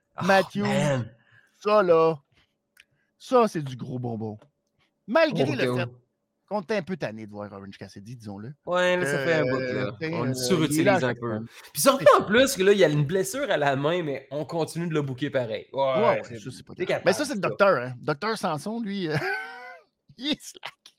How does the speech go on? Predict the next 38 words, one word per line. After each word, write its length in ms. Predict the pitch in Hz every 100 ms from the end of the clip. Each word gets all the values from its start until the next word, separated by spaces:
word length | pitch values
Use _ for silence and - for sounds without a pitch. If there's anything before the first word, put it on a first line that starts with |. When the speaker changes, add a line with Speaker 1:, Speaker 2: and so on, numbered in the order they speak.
| _ _ _ _ _ _ _ _ _ _ _ - 123
Speaker 1:
Ouais. 100 | 139 - - _
Speaker 2:
Lui, 320 | 403 415 339
euh, 280 | 247 233 247 - _ _ -
t'es-tu 220 | 277 -
capable 280 | 311 269 277
de 60 |
la 60 | 247
bouger 240 | 233 247
un 100 | 247
peu ? 260 | 214 269 294 - _ _
T'es-tu 160 | 226 -
capable 240 | 269 277
de 60 | 262
mettre 120 | 226
du 80 | -
tape ? 280 | 277 311 269 - _ 170 139
Ah, 60 |
ben, 200 | 135 120
c'est 80 | 131
bon. 200 | 107 104 -
T'es 140 | 170 147
parfait. 240 | 117 - - - 113
Vas-y 280 | 143 151 110
dans 120 | 113
le 60 | 104
ring. 160 | 110 113 _ -
Inquiète-toi 500 | 175 160 147 - 151 143
pas 60 | 143
avec 140 | -
ça. 220 | - 135 135 - - - _
Ça, 120 | 220
c'est 140 | 202 175
des 140 | 156
détails. 580 | 143 135 139 143 147 143 _ _ -
Inquiète 260 | 190 135 -
pas. 160 | - 117 - -
Voyons 300 | 175 147 117
donc. 120 | -